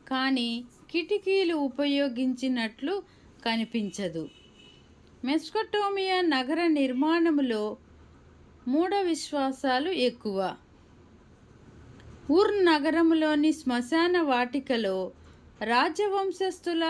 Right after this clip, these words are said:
సామాన్యుల సమాధులు ఉన్నాయి. ఆనాటి నగర నిర్మాణాలు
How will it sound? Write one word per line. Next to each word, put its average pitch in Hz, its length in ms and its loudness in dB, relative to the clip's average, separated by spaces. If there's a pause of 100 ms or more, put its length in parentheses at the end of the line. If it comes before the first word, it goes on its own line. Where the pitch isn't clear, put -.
సామాన్యుల 302 960 0
సమాధులు 262 760 -4
ఉన్నాయి. 202 640 -4 (840)
ఆనాటి 302 680 0
నగర 339 380 0
నిర్మాణాలు 254 1120 0